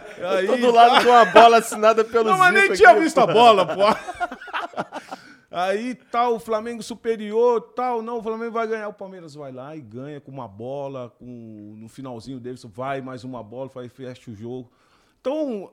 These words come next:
Speaker 2: era um, era, tava muito aberto, né? Tava muito aberto nesse Mundial. É lógico que a superioridade da equipe do, do Chelsea é, é, lógico que era grande, né? Como foi durante, mas eu creio que o Palmeiras jogou bem.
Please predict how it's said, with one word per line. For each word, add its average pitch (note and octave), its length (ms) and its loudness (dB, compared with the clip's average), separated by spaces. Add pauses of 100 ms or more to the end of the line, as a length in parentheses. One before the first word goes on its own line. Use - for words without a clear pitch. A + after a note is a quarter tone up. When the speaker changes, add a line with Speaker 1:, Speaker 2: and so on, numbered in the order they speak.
Speaker 2:
era G#3 220 -10
um, A3 1200 -14
era, F3+ 240 -12
tava A#3 200 -4
muito A#3 220 -10
aberto, B2+ 540 -8
né? C3 100 -12
Tava D#3 220 -12
muito F3+ 200 -18
aberto B2 380 -12
nesse A2+ 220 -18
Mundial. G#2 520 -14 (200)
É - 80 -14
lógico E3 480 -10
que D3 240 -12
a A#2+ 80 -10
superioridade A#2 840 -14
da A2 80 -16
equipe G#2+ 360 -18
do, G#2 160 -16
do G2+ 180 -16
Chelsea B2+ 480 -16
é, G#2 500 -16 (460)
é, F2+ 180 -20
lógico G2+ 380 -16
que A2 80 -18
era A#2 220 -14
grande, B2 600 -6
né? G#2 160 -18
Como C3 240 -20
foi F3+ 720 -10
durante, C#3 640 -12
mas F3+ 220 -12
eu A3 80 -12
creio G#3+ 200 -10
que A#3 60 -20
o G#3 40 -14
Palmeiras A3 260 -12
jogou A3 200 -10
bem. E3 240 -10